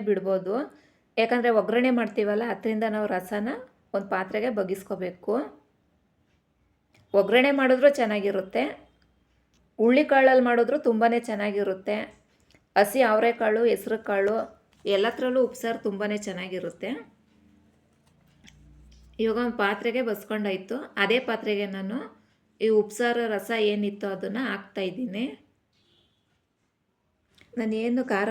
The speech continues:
ರುಬ್ಬಿದ್ನೋ ಆ ಜಾರ್ಗೆ ಸ್ವಲ್ಪ ನೀರು ಹಾಕ್ಬಿಟ್ಟು ಖಾರದ ನೀರು ಬಿಡ್ತಾ ಇದ್ದೀನಿ. ಇವಾಗ ನೀಟಾಗಿ ಮಿಕ್ಸ್ ಮಾಡ್ಕೋಬೇಕು. ಸ್ವಲ್ಪ ಉಪ್ಪು ಹಾಕ್ತಾ ಇದ್ದೀನಿ. ನೀವು ಉಪ್ಪನ್ನ ನೋಡಿ ಹಾಕ್ಕೊಳ್ಳಿ. ಫಸ್ಟೇ ಕಾಳು ಬೇಯಿಸೋಕೆ ಉಪ್ಪು ಹಾಕಿರ್ತೀವಿ. ಇವಾಗ ಒಗ್ಗರಣೆಗೆ ಎಣ್ಣೆ ಹಾಕ್ತಾ ಇದ್ದೀನಿ. ಗ್ಯಾಸ್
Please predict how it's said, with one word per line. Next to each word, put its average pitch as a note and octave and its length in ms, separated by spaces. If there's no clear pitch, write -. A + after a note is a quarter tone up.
ರುಬ್ಬಿದ್ನೋ G3+ 420
ಆ G3 140
ಜಾರ್ಗೆ F#3+ 380
ಸ್ವಲ್ಪ F#3 240
ನೀರು G3 200
ಹಾಕ್ಬಿಟ್ಟು F#3 340
ಖಾರದ F#3+ 380
ನೀರು F#3 200
ಬಿಡ್ತಾ F3 300
ಇದ್ದೀನಿ. F3+ 320
ಇವಾಗ G#3 220
ನೀಟಾಗಿ G#3+ 460
ಮಿಕ್ಸ್ G3 260
ಮಾಡ್ಕೋಬೇಕು. F#3 500
ಸ್ವಲ್ಪ F#3+ 240
ಉಪ್ಪು G3 220
ಹಾಕ್ತಾ F#3+ 300
ಇದ್ದೀನಿ. F3+ 320
ನೀವು A3 200
ಉಪ್ಪನ್ನ A#3 280
ನೋಡಿ G#3 220
ಹಾಕ್ಕೊಳ್ಳಿ. F#3+ 440
ಫಸ್ಟೇ G#3 320
ಕಾಳು G3 240
ಬೇಯಿಸೋಕೆ G#3 340
ಉಪ್ಪು G3 180
ಹಾಕಿರ್ತೀವಿ. F#3 580
ಇವಾಗ G#3+ 180
ಒಗ್ಗರಣೆಗೆ G#3+ 560
ಎಣ್ಣೆ G3 280
ಹಾಕ್ತಾ G3 340
ಇದ್ದೀನಿ. F#3+ 320
ಗ್ಯಾಸ್ F3+ 260